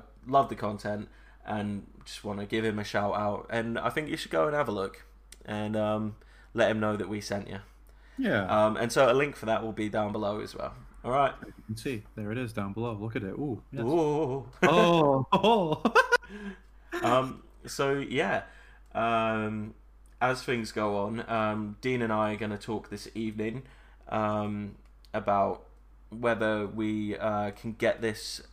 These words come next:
Speaker 1: uh, on Spotify, because I know it's a lot easier, um, for people to listen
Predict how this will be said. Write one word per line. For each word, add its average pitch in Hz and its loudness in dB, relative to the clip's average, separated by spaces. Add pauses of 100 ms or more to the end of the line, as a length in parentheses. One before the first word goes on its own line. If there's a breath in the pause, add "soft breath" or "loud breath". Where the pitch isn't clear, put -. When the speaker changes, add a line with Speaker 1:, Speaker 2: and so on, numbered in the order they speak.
(100)
Speaker 1:
uh, 104 0
on 113 -2
Spotify, 156 2
because 113 -6
I 117 2
know 113 -2
it's 110 -8
a 123 -8
lot 110 -4
easier, 107 -4 (600 soft breath)
um, 101 -2 (360)
for - -16
people 107 -4
to - -10
listen 104 -4